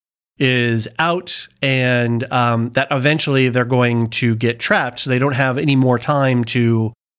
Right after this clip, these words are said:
uh, uh, consider their options. They have to go, and they have to go now,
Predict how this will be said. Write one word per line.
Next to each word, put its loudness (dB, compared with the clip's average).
uh, 0
uh, -2
consider 0
their -4
options. -4
They 2
have -2
to -4
go, 2
and 2
they 2
have -2
to -14
go 0
now, 0